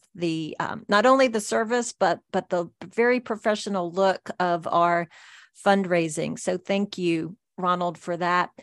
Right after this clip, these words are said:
And as you were talking, Ronald, I was wondering,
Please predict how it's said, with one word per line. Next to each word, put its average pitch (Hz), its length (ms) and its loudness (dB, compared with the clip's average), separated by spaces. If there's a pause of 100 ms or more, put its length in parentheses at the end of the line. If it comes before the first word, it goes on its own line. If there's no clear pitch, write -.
(400)
And 285 120 2
as 392 180 2
you 403 80 2
were 453 160 4
talking, 269 600 2
Ronald, 226 400 2
I 220 100 0
was 208 300 -4
wondering, 262 720 0